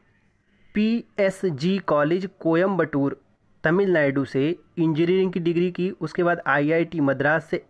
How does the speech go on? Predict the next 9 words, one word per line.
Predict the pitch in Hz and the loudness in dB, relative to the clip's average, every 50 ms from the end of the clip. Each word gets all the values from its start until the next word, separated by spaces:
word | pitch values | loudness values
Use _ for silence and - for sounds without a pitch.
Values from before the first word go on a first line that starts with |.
| - | -4
एमटेक | 160 151 143 143 - 185 180 180 - | -2 0 0 0 0 -2 -2 -2 -4
किया, | 185 170 165 165 170 196 - - - - - - - - - - - _ _ _ | -2 0 2 2 2 0 -2 -8 -16 -20 -20 -20 -20 -20 -20 -20 -20 _ _ _
और | 143 151 160 175 202 226 262 - _ _ _ _ _ _ _ _ _ _ _ | -2 0 2 2 0 0 -2 -6 _ _ _ _ _ _ _ _ _ _ _
ये | 165 143 156 185 202 208 208 - _ _ - | -6 -2 0 0 0 0 -2 -4 _ _ -6
इस | 226 - - | -6 -6 -2
समय | - 170 151 147 147 160 190 220 - - _ _ _ - _ _ _ | -2 0 0 2 2 2 0 -2 -4 -12 _ _ _ -20 _ _ _
क्या | - 160 156 151 | 0 0 2 2
है? | 160 185 - - _ - | 2 0 0 -4 _ -2
एडवांस | 165 160 151 147 139 147 156 170 190 202 - | 0 0 2 2 2 2 2 2 0 -2 -4